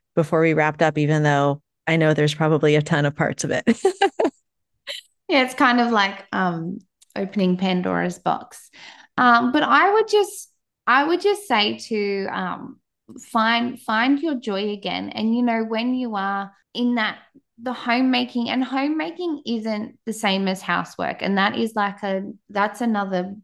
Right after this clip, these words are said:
Speaker 2: conversation in itself, but homemaking doesn't equal housework. Housework is part of homemaking because it's part of maintaining your home. But,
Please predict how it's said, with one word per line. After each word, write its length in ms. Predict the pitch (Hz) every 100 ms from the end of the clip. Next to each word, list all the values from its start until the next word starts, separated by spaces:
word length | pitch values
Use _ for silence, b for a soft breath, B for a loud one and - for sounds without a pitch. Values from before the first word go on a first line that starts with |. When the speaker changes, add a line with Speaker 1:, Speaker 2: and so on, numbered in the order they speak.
| -
Speaker 2:
conversation 800 | 202 185 185 180 170 - 180 170
in 180 | 175
itself, 400 | 165 - - 185 -
but 120 | 190
homemaking 680 | 185 208 220 247 233 247 233
doesn't 320 | 214 190 196
equal 380 | 190 175 - 175
housework. 640 | - - 165 - - - _ b b _ _
Housework 640 | 226 226 277 - 240 233 -
is 300 | 196 185 - _ -
part 260 | 220 214 214
of 120 | 190
homemaking 600 | 185 165 165 175 - 196
because 240 | 196 185
it's 120 | 196 -
part 300 | - 190 190
of 140 | 185
maintaining 600 | 180 185 180 202 202 202
your 180 | 190 180 _ _ -
home. 380 | 175 - 233 - _ -
But, 380 | 240 214 -